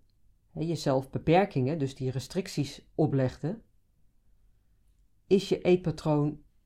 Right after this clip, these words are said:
zo onnatuurlijk geworden, zo dwangmatig,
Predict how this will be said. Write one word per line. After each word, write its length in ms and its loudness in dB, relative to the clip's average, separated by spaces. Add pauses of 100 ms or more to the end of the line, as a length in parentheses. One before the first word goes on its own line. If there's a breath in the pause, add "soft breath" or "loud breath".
(120)
zo 360 4
onnatuurlijk 720 2
geworden, 500 -4
zo 200 4
dwangmatig, 920 0